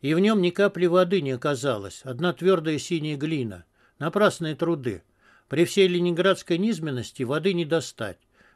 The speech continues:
Здесь были отложения синей глины, мезозойской эры развития Земли, обезвоженные отложения. Тогда мы в пожарном гидранте подземного водопровода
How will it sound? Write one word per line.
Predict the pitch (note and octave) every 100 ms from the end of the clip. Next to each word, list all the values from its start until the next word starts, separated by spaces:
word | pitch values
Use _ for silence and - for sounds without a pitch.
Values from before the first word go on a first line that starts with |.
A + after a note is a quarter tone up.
| -
Здесь | A#2+ F#3
были | C#3+ F#3
отложения | F3 F3 F3+ D#3+ G3 F3 E3+
синей | - F3 E3+
глины, | D#3 F#3+ A#3 C3+
мезозойской | A#2 B2+ D#3+ D3 E3+ B2+ E3
эры | F3 F#3 E3
развития | D3+ C#3 E3 C3 D#3
Земли, | B2 D#3 D#3+ A3 G3+ - - -
обезвоженные | C#3+ C3 D#3 D3+ F#3+ C#3+ D#3+ D3+
отложения. | C#3+ D#3+ D#3 D3 B2+ G#2+ F2 - _ _ _
Тогда | - D3 G3+
мы | G3+
в | F3+
пожарном | F#3 E3+ G3 F3 F3+
гидранте | E3+ F3 F#3+ A3 G3+ C3+
подземного | D3 B2+ F3 D#3+ D#3 D3+
водопровода | D3+ D#3+ E3 D#3+ F3+ A3+ G#2+